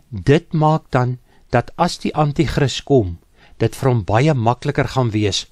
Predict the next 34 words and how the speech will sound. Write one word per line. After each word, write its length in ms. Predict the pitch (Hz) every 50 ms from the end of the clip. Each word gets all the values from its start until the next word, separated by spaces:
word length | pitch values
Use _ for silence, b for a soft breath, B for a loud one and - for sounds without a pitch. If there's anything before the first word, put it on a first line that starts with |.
| b b b b b
om 180 | - 123 117
sy 240 | 101 - - 143 135
stelsel 560 | 123 - - - 135 127 127 - - 123 110
te 120 | - 135 117
implementeer. 960 | 110 110 104 - 120 110 107 104 101 98 - - 107 98 85 82 80 - - - - b b b b b b b b b b
Kom 140 | b 143 151
ons 140 | 196 - -
kyk 220 | - 180 180 -
net 160 | 180 180 170 -
wat 140 | 147 131 -
sê 180 | - 170 160
Openbaring 720 | 131 139 135 - 139 127 101 120 117 123 131 139 135 127 110
dertien 460 | 117 117 120 127 - - 131 120 113
vers 260 | - 117 113 - -
sestien 420 | - 139 120 - - - 123 120
tot 200 | - 120 107 -
agtien 400 | - 120 - - - - 113 107
vir 280 | 101 - - 143 127 120
ons. 540 | 101 104 95 85 85 85 - - - - - - - -
"En 220 | 156 147 135 123
hy 260 | 107 104 120 165 196
maak 400 | 190 170 139 135 139 151 151 -
dat 200 | - 127 - -
aan 180 | 117 123 117 131 - -
almal, 540 | - 165 160 175 165 143 127 107 104 95 - - _ -
klein 400 | - 160 160 165 180 190 190 - -
en 240 | 151 160 165 160
groot, 460 | 135 - - 139 117 95 85 - - - _ -
en 220 | 139 131 131 143
die 140 | 156 143 127
rykes 500 | 113 123 143 165 - - 170 - - -
en 200 | - 151 143 143
die 140 | 160 156 -
armes, 640 | 147 139 139 131 110 95 95 95 - - - -